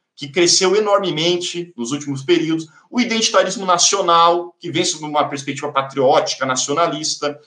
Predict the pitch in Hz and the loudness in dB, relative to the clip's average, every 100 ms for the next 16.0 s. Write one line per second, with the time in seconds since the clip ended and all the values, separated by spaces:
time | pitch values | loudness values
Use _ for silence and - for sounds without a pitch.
0 | _ _ _ 185 240 233 233 233 196 190 | _ _ _ -2 0 2 0 2 2 2
1 | 190 175 175 185 170 170 190 170 165 160 | 0 -2 0 0 0 -2 -4 0 0 0
2 | 135 - 139 165 185 147 151 156 135 135 | -6 -4 -4 -4 -2 -4 -4 -2 0 0
3 | - 170 170 139 135 139 139 139 156 170 | 0 0 -2 -4 -2 0 0 2 2 2
4 | 160 160 - _ _ 202 - 254 240 - | 0 -6 -10 _ _ 0 2 2 0 2
5 | 170 156 120 - 143 135 - _ _ _ | 4 4 -2 -6 -8 -8 -12 _ _ _
6 | _ _ _ _ - 208 254 - 240 226 | _ _ _ _ 0 2 4 0 -2 2
7 | 151 113 - 143 139 220 - 240 226 - | 2 2 -2 -8 -4 0 2 2 0 -2
8 | 147 170 254 - 175 190 170 143 208 190 | 0 0 0 0 -4 -4 -6 2 2 4
9 | 170 175 - 165 165 - 143 139 143 135 | 0 -2 -4 -4 -4 -2 -2 0 2 2
10 | 117 123 117 139 170 151 143 120 - - | 2 0 0 0 0 0 0 -2 -4 -2
11 | 160 165 139 120 - - - - 180 175 | 0 2 2 2 0 -2 -12 -2 2 2
12 | 233 269 - - 143 143 143 165 - - | 2 0 -2 -6 -2 -2 0 -2 0 2
13 | 139 190 156 143 165 165 147 139 120 143 | 4 4 2 -6 -8 0 2 4 4 2
14 | 214 220 214 226 196 170 - 202 226 269 | 2 2 0 -2 -2 0 0 -4 -4 -6
15 | - 180 196 170 - 156 147 123 - 98 | 0 0 2 -2 -4 -2 0 0 -2 -8